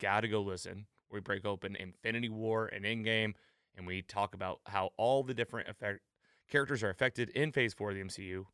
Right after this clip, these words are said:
That's where you get your podcast. It's on YouTube. Of course, everything we do is at mostly superheroes dot com, so please check that out. You're gonna love it. This article talks about this. It says, "Compared to Tony Stark's first movie, the risk is much lower for Marvel.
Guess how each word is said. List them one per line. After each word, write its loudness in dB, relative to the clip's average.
That's -4
where 4
you 4
get -2
your -4
podcast. 4
It's -10
on -8
YouTube. -2
Of -16
course, -2
everything -2
we -8
do -4
is -4
at -8
mostly -8
superheroes -4
dot -10
com, -4
so -10
please 2
check 2
that 4
out. -6
You're -4
gonna 4
love 6
it. -2
This 4
article 2
talks 4
about 2
this. -6
It -2
says, 4
"Compared 2
to -4
Tony 2
Stark's 0
first -4
movie, 0
the -4
risk 0
is -2
much -2
lower 2
for -16
Marvel. -4